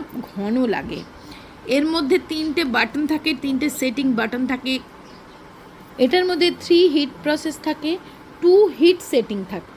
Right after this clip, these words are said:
আর অ্যাক্টিভেটেড চারকোল ব্রিসেস থাকার জন্যে চুলের কোনো রকম ক্ষতিও করে না। এটার লিংক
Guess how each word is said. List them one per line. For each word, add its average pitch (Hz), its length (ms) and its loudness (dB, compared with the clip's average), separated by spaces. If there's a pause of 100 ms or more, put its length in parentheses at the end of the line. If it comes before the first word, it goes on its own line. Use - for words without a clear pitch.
(640)
আর 320 80 2 (100)
অ্যাক্টিভেটেড 320 600 0 (120)
চারকোল 254 460 2 (180)
ব্রিসেস 262 360 -2 (100)
থাকার 269 340 0
জন্যে 247 200 0 (120)
চুলের 247 260 0 (100)
কোনো 220 140 -2 (100)
রকম 294 200 -4 (120)
ক্ষতিও 202 360 -4 (120)
করে 175 240 -4
না। 165 40 -6 (120)
এটার 302 180 2 (100)
লিংক 330 200 -2